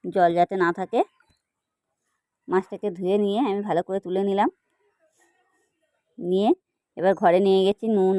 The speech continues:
আর হলুদ দিয়ে দিয়েছি মাছের মধ্যে। দিয়ে আমি এটাকে ভালো করে মুখে মুখে মেখে নেব। মেখে নিয়ে দু মিনিট, এই পাঁচ মিনিট অন্তত রেখে দেবো মাছের, মাছটা যাতে নুন হলুদটা পুরো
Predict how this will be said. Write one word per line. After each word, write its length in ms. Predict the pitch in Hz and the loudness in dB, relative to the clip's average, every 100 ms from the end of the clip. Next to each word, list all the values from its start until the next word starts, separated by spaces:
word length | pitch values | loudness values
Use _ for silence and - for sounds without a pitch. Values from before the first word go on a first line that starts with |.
| 175 | 2
আর 80 | 180 | 2
হলুদ 220 | 180 175 165 | -2 -4 -2
দিয়ে 140 | 185 175 | -2 2
দিয়েছি 240 | 196 202 240 | 2 2 0
মাছের 220 | 190 202 196 | 0 0 -2
মধ্যে। 180 | 185 196 180 | -2 -4 -2
দিয়ে 140 | 185 190 | 2 4
আমি 100 | 190 | 2
এটাকে 220 | 190 180 190 170 | 0 -4 -4 0
ভালো 140 | 170 | 0
করে 120 | 196 190 | 0 0
মুখে 180 | 175 - 202 | -2 -2 -6
মুখে 180 | - 208 175 | -6 -4 -4
মেখে 160 | 170 190 | -2 -2
নেব। 100 | 190 320 _ _ _ - - _ 180 | 0 -2 _ _ _ -12 -12 _ -2
মেখে 240 | 190 196 202 | -2 0 -2
নিয়ে 240 | 208 208 214 214 202 | -2 -2 0 -2 -4
দু 60 | 190 196 | -4 0
মিনিট, 260 | 208 214 202 - | 0 0 -4 0
এই 80 | 202 190 | 0 0
পাঁচ 160 | 190 196 220 | -4 -2 -4
মিনিট 160 | 208 208 | -2 -2
অন্তত 200 | 196 202 220 | -4 -2 -2
রেখে 160 | 190 196 | -2 -4
দেবো 120 | 196 214 | -4 -2
মাছের, 200 | 208 - 180 - 196 | -2 -4 -12 -14 -2
মাছটা 300 | 185 - - 240 - - - - - - | -2 -2 -4 -4 -4 -10 -10 -20 -20 -6
যাতে 200 | 196 202 208 214 - _ | -4 0 0 -2 -8 _
নুন 140 | 208 220 | 2 2
হলুদটা 340 | 220 208 - 311 - _ _ - | 4 2 2 -2 -2 _ _ -2
পুরো 140 | 277 | 2